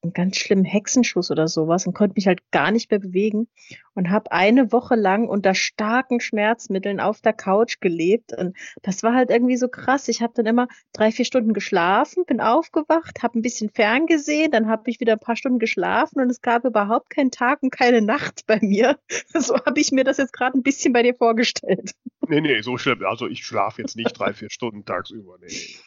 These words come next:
Speaker 2: nee. Nee, das, das nicht. Aber, naja, also ich lasse es auch mal, ne? Wenn das jetzt nicht dringend ist, dann kann man ja auch noch morgen oder nachher oder
Speaker 1: Mhm.
Speaker 2: wann auch.
Speaker 1: Mhm.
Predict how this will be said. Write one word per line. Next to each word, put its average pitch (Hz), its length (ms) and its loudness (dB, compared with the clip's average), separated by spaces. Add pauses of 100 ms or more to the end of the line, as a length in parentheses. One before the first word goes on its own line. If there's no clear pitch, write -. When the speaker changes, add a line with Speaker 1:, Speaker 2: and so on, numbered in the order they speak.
(260)
Speaker 2:
nee. 214 360 0
Nee, - 420 0 (100)
das, - 400 -10
das - 300 -2
nicht. 104 340 -10
Aber, 147 540 0 (440)
naja, 135 300 -8
also 104 240 -4
ich 110 120 -14
lasse 139 220 -2
es 120 60 -6
auch 117 200 -2
mal, 110 280 0
ne? 147 220 -4 (160)
Wenn 127 140 -2
das 127 120 -4
jetzt 131 220 -6
nicht 117 160 -12
dringend 123 320 -2
ist, 113 340 -10
dann 104 280 -16 (400)
kann 151 140 0
man 123 100 2
ja 98 60 2
auch 98 60 -2
noch 98 140 -6
morgen 98 560 -6
oder 95 160 -8
nachher 104 520 -6
oder 104 340 -2
Speaker 1:
Mhm. 180 160 -6
Speaker 2:
wann 190 120 -18
auch. 185 140 -16
Speaker 1:
Mhm. 180 340 -16